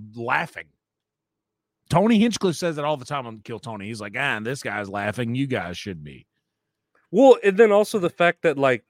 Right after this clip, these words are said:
Speaker 2: you came to a comedy show. Why, why are you gonna
Speaker 1: Right.
Speaker 2: come and judge everything they say like it's a, a spe-,
Speaker 1: Yeah.
Speaker 2: a debate or a speech or
Speaker 1: Right.
Speaker 2: something, you know? <laughs> Like, he's gonna make, they're gonna
Speaker 1: Yeah.
Speaker 2: make jokes.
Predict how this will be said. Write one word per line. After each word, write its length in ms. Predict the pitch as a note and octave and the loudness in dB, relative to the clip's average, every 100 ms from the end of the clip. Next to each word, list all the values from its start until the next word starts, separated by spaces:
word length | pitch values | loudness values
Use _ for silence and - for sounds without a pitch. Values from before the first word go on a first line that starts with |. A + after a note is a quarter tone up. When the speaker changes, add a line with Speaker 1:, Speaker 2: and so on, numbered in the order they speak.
| _ | _
Speaker 2:
you 280 | C3+ C#3 D#3 | -14 -12 -10
came 340 | - F3 F3+ | -2 -2 0
to 100 | D#3+ | -2
a 60 | D3 | -2
comedy 460 | - D#3+ F#3 D#3 B2 | 0 0 2 -2 -6
show. 300 | - A#2 G#2 | -4 -4 -4
Why, 300 | G#2+ B2 C3 | 0 0 0
why 240 | B2+ C3+ | 0 2
are 20 | |
you 100 | E3 | 2
gonna 140 | F3 E3 | 2 2
Speaker 1:
Right. 140 | D3 | 2
Speaker 2:
come 140 | D3 | 0
and 260 | D3+ B2+ A#2+ _ _ _ _ | -2 -4 -6 _ _ _ _
judge 480 | C#3 C#3+ D#3 D#3 B2+ - | 4 8 8 6 2 -2
everything 720 | C3 C#3 D3 D#3 - C#3+ C#3+ | 0 2 2 0 -2 -2 0
they 160 | C#3 B2 | 0 -2
say 380 | - C3+ D3 | -2 0 2
like 300 | C#3 C3 C3 C3+ | 2 2 0 -2
it's 240 | C3 - | -4 -2
a, 260 | C#3 G#2 G2 _ _ _ _ | -2 -2 -10 _ _ _ _
a 100 | - | -8
spe-, 220 | B2 - - _ | -6 -6 -12 _
Speaker 1:
Yeah. 300 | C#3+ E3 A#2+ C#3+ | -4 2 6 6
Speaker 2:
a 20 | |
debate 560 | C#3+ B2+ - D3 G3+ C3 - | 6 2 2 2 2 2 -4
or 140 | B2+ | -4
a 60 | A#2 | -4
speech 520 | - - D#3 A#3 F3 - B2+ | -8 -4 -2 -2 -4 -6 0
or 60 | |
Speaker 1:
Right. 140 | A#2 F#2+ | 0 0
Speaker 2:
something, 380 | A#2+ _ A#2 A#2 | -4 _ -6 -4
you 100 | B2+ | 0
know? 160 | D3+ A#3 | 6 6
<laughs> 40 | - | 4
Like, 260 | G3 F3 - - - _ _ E3 | -8 -8 -18 -20 -20 _ _ -10
he's 220 | G3 E3+ | -6 -6
gonna 320 | C#3 D3+ G3+ F#3 | -4 2 4 4
make, 240 | F3 D3+ | 0 0
they're 100 | E3 | 4
gonna 140 | G#3 | 6
Speaker 1:
Yeah. 80 | F3+ | 6
Speaker 2:
make 200 | F3+ D#3+ | 2 0
jokes. 540 | D#3 A3 D3 _ - | 2 2 2 _ -20